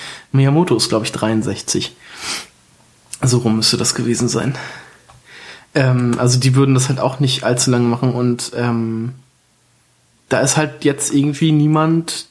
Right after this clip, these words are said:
der so die Qualitäten von Iwata hat. Also, dass er halt selber Entwickler ist und deshalb Präsid-, äh, dann halt Präsident werden könnte. Also so in dem Bereich. Das wird dann halt wahrscheinlich irgendwie,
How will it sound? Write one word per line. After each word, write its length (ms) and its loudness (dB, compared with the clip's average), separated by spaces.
der 560 0
so 160 0
die 420 -2
Qualitäten 600 -2
von 480 -2
Iwata 480 0
hat. 380 -6
Also, 360 0
dass 180 2
er 80 2
halt 180 2
selber 340 2
Entwickler 460 0
ist 240 -2
und 560 0
deshalb 520 0
Präsid-, 380 -2
äh, 400 2
dann 340 0
halt 180 0
Präsident 640 -2
werden 200 0
könnte. 280 -2
Also 180 0
so 260 2
in 100 0
dem 360 0
Bereich. 240 -2
Das 180 -2
wird 160 2
dann 140 4
halt 180 0
wahrscheinlich 420 -2
irgendwie, 480 2